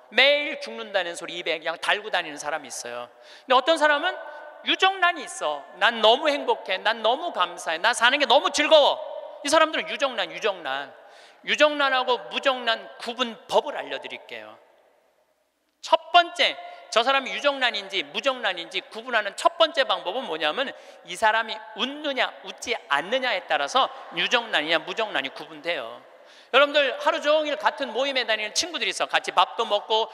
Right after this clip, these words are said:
여기 마-, 만나러도 가고 여기저기 구경도 다녀. 근데 다 웃는데 딱 한 사람만,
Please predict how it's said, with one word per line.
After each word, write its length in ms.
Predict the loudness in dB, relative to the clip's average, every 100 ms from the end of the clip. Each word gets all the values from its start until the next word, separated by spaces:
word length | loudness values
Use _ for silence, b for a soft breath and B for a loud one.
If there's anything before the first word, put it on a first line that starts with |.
| B 2
여기 160 | 2
마-, 200 | 4 2
만나러도 540 | 4 0 0 0 0 0
가고 260 | 0 2
여기저기 360 | 0 2 -2 -2
구경도 420 | -2 0 2 2
다녀. 260 | 2 0 -6 B B B B
근데 180 | -2 0 2
다 680 | 4 6 8 8 8 6 4 0
웃는데 360 | -4 0 0 0 -8 2
딱 100 | 6 6 4
한 160 | 2
사람만, 420 | 4 4 2 -2